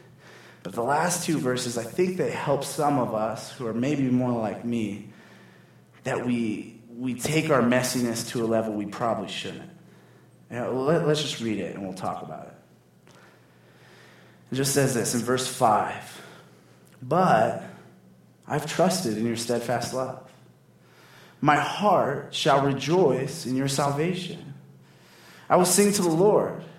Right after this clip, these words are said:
because he has dealt bountifully with me." That's like a drastic turn, right? In the psalm, like, Sa-, David is, like, desperate, desperate, desperate. Then he's like, But I've trusted in his love.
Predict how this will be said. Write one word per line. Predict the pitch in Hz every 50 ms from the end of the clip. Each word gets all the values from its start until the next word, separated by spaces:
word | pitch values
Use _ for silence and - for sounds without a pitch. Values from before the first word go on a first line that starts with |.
| - - - - _ _ -
because | 147 - - 175 - -
he | - 190
has | 185 170 -
dealt | - 147 147 131 - - -
bountifully | - 156 151 175 185 185 185 175 - - 135 127 120 123
with | 135 156 175 170 170 - 113
me." | 101 73 - - - - - - - _ - _ _ _ _ _ _ _ _ _ _ _ _ - _ _ _ _ _ _ _
That's | - - - - 440 -
like | 427 -
a | 180
drastic | 120 104 110 120 127 139 - - - 330 - - - 185 170 175 170
turn, | - 180 185 180 147 110 95 - 104
right? | 123 135 143 147 147
In | 147
the | 147 143
psalm, | - 156 151 156 156 156
like, | 151 139 131 135 131 - -
Sa-, | - - - - 180 175 185 - -
David | 151 156 185 196 190 196 185 170
is, | 165 151 160
like, | 143 - 160 - - -
desperate, | 196 190 190 190 190 - - 139 113 - -
desperate, | - 190 190 185 190 - 143 - - - -
desperate. | - 180 185 196 190 - - - - 117 87 90 90 - - - - - - - - - _ _ - _ _ _
Then | - 196 202 208
he's | 208 202 190 185
like, | 165 175 139 139 135
But | 143 175 185 180 156 139 - - - - - - - - - - - - - - - - - _ _
I've | - - - -
trusted | - - 160 165 160 - - 120
in | 110 107
his | 107 101 107
love. | 127 139 113 - - - -